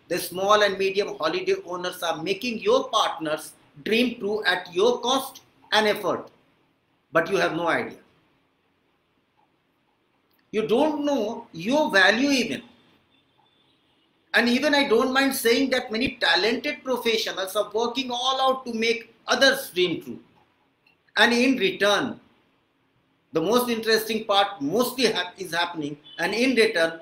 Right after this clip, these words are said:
they are shown rosy pictures at the beginning, and once the work is over, they are simply kicked out. So you need to learn how to get legitimate consideration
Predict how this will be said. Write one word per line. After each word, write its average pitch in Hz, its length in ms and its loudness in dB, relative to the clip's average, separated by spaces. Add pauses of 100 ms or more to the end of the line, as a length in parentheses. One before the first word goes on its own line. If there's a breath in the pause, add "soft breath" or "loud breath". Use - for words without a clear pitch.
(240)
they 214 400 6
are 160 240 2
shown 202 460 -4
rosy 180 360 -4
pictures 180 600 -8 (240)
at 165 180 -2
the 170 60 -2
beginning, 160 500 -4 (500)
and 185 160 -2
once 240 280 2
the 240 180 4
work 208 220 4
is 202 160 -4
over, 185 380 -2 (180)
they 214 80 0
are 214 80 4
simply - 500 -4
kicked - 240 -8
out. - 240 -16 (1200)
So - 140 0
you 196 200 4
need 226 420 0
to 202 60 -4
learn 165 600 2 (540)
how 196 320 2
to 214 200 -4
get 170 240 -6
legitimate 220 920 -2
consideration 208 1000 -2